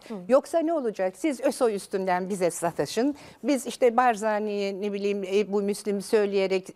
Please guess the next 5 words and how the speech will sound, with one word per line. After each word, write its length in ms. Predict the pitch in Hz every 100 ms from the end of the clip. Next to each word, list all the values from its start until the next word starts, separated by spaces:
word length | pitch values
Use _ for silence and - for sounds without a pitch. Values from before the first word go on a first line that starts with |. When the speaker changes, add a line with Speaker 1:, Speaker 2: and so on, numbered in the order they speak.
| 196
Speaker 2:
sizin 380 | 196 220 190 180 - -
yanlışlarınızı 840 | 180 175 170 - 165 156 160 165
ortaya 420 | 143 151 - 147
koyalım." 540 | 143 160 147 147 247 294 - - - _ 240
E, 200 | 240